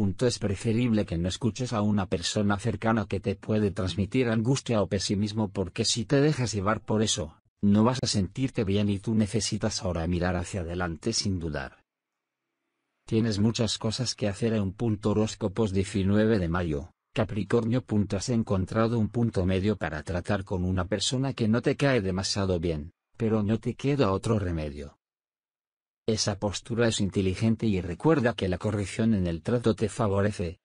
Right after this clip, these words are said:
y hará que todo fluya con más calma. Acuario. A veces te muestras como alguien muy original o muy extraño,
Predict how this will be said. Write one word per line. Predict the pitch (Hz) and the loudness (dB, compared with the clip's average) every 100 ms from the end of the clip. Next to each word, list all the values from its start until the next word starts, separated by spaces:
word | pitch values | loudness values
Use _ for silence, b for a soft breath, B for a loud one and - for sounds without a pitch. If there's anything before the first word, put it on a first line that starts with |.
| _ | _
y | 95 92 | -2 0
hará | 104 | 0
que | 101 85 | -2 -4
todo | - 104 104 | 0 0 2
fluya | 95 - 120 110 | 0 0 2 2
con | 110 95 92 | 0 0 0
más | 95 - | 0 0
calma. | 104 87 76 69 - _ _ _ _ _ _ _ _ _ _ _ _ _ _ _ _ _ _ _ _ _ _ _ _ _ _ _ _ _ _ _ | -2 -4 -4 -10 -18 _ _ _ _ _ _ _ _ _ _ _ _ _ _ _ _ _ _ _ _ _ _ _ _ _ _ _ _ _ _ _
Acuario. | 92 - 113 113 135 131 113 104 110 | -8 -4 0 2 2 2 2 2 4
A | 98 | 4
veces | 95 120 131 110 | 4 0 0 -2
te | - | 0
muestras | 104 113 - 135 - | 2 2 0 -4 -2
como | 92 90 | 0 2
alguien | 95 104 113 | 2 2 2
muy | 95 101 | 2 2
original | 104 95 - 101 110 | 0 -2 -2 0 2
o | 110 | 2
muy | 92 107 | 2 2
extraño, | 107 - 101 87 76 82 | 0 -4 -2 -2 -4 -10